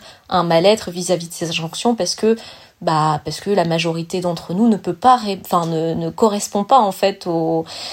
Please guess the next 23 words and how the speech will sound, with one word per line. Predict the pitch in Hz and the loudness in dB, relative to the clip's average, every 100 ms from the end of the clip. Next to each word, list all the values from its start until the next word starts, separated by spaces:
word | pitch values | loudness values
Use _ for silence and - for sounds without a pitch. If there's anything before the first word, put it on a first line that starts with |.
| - - | -10 0
aux, | 180 - | 0 2
aux | 190 180 | 2 2
injonctions | 175 180 - 226 | 0 -2 0 2
qui | 226 180 | 2 0
sont, | - 196 202 196 | -2 0 2 2
euh, | 165 165 | 2 0
dictées | 165 170 - 214 | -4 -8 -2 0
par | 190 175 | 2 2
la | 175 | 0
société, | 170 - 165 - 220 233 240 240 | -4 -4 -4 2 4 6 6 4
aux, | 196 185 185 180 | 2 0 2 2
euh, | 160 170 - - - - | 0 -2 -8 -14 -16 -8
idéaux | 180 180 190 190 | -4 2 4 4
de | 185 | 4
minceur | 180 180 208 202 202 | 2 2 4 6 4
qui | - 180 | -2 -6
sont, | - 185 190 180 | -4 -2 0 0
euh, | 170 | 0
mis | 180 | 0
en | 180 175 | 0 0
avant, | 170 190 | 0 0
et | 196 | -2
cetera. | - 165 165 190 | -4 -8 -2 0